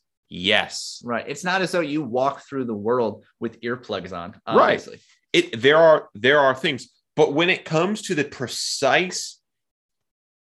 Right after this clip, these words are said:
Speaker 1: office and calling the church has to bring the light of the gospel to the world, we don't, we can't learn. That is, like, there are almost every, like, if you were like, "What are all the things you could learn out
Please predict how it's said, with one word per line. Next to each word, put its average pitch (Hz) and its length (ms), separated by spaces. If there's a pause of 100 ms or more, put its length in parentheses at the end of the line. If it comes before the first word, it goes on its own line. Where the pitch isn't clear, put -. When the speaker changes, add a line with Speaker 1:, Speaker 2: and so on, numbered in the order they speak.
(400)
Speaker 1:
office 135 480
and 113 120
calling 139 360
the 110 80
church - 300
has 143 260
to 107 180
bring 110 320
the 123 80
light 107 400 (340)
of 107 120
the 107 80
gospel 104 520
to - 140
the 107 80
world, 110 460 (640)
we 127 160
don't, 151 280 (360)
we 127 80
can't 156 340
learn. 131 520
That 131 200
is, 156 140
like, 147 280 (360)
there 165 120
are 147 280
almost 196 440
every, 143 300 (140)
like, 131 180
if 139 140
you 175 80
were 190 60
like, 160 180
"What 262 120
are 254 80
all 214 140
the 156 80
things 156 240
you 131 80
could 113 160
learn 110 260
out 101 220